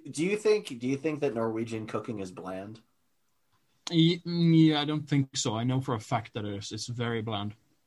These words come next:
Speaker 1: Okay. <laughs>
Speaker 2: No. We, we are famous for bland cooking, but not bland in the British sense. Mm, we actually can take some pride compa-, we can't take much pride.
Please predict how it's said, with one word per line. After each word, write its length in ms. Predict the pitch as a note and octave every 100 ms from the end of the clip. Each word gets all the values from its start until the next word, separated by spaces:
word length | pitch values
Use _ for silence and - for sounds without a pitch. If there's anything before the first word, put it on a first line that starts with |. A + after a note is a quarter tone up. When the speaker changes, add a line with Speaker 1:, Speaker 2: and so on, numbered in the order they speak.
| -
Speaker 1:
Okay. 340 | A#2 - B2 A#2+ -
<laughs> 140 | G3+ - _ - C#3
Speaker 2:
No. 200 | B2 A2 _ _ _ _ _ C#3+
We, 300 | C#3 C#3+ C#3
we 200 | B2+ C#3
are 120 | C3+ B2+
famous 520 | - - C#3 C3 A2+
for 160 | -
bland 400 | A2+ B2 B2 A#2+
cooking, 340 | - B2 G#2+ G#2+ _ - _
but 140 | D#3+
not 260 | F#3 C4 F3
bland 520 | D#3 F3 F3 F3 F3
in 160 | D#3+ C#3+
the 80 | C3+
British 420 | C#3 C#3+ C3+ -
sense. 380 | G2+ A2 - - _ _ _ _ _ _ _ _ _
Mm, 260 | C#3+ C#3+ C#3 - D3
we 120 | D3
actually 260 | D#3 D#3+ D3
can 220 | C3+ D3
take 200 | C#3 C#3
some 260 | - D3 C3
pride 300 | C#3 B2 A#2+
compa-, 280 | C3 A2+ C3
we 120 | D3+
can't 200 | D3 F3+ E3
take 140 | C3
much 240 | C3+ C3+
pride. 280 | - G#2+ -